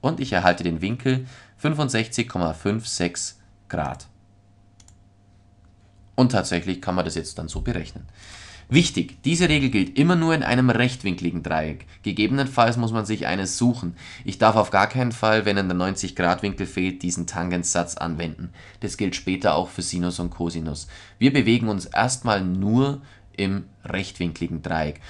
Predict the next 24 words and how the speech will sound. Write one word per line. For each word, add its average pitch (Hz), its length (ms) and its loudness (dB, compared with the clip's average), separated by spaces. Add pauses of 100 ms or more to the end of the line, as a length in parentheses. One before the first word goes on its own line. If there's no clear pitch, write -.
(180)
Und 120 240 0
manchmal 131 520 0 (300)
gibt's - 360 0
eben 101 420 0 (220)
in 95 360 -2 (320)
mit 127 320 2
gleichschenkligen 113 920 2
Dreiecken 104 640 2 (480)
auch 107 340 4 (400)
weitere 110 420 2
Dreiecke, 87 480 0
die 101 140 -4
einen 98 80 -2
rechten 90 320 -4
Winkel 117 300 -2
haben. 123 160 2 (260)
Das 117 140 -4
werden 107 100 2
wir 101 60 2
dann 98 100 2
bei 85 100 0
der 85 120 -2
Übung 92 260 -6
sehen. 76 320 -4